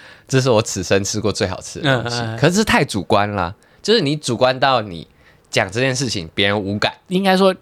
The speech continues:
Speaker 2: 此生吃过最好吃的东西，虽然是你把这个夸张度提到最高，
Speaker 1: 对。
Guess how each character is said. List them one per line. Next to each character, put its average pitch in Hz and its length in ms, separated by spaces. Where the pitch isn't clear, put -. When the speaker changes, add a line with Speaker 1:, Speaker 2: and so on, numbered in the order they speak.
Speaker 2:
此 123 420
生 156 280
吃 160 240
过 165 120
最 175 200
好 120 160
吃 135 140
的 120 60
东 117 220
西， 123 80
虽 147 160
然 123 160
是 135 340
你 135 160
把 123 280
这 147 100
个 123 220
夸 135 260
张 131 180
度 131 160
提 127 200
到 156 120
最 151 240
高， 120 260
Speaker 1:
对。 107 180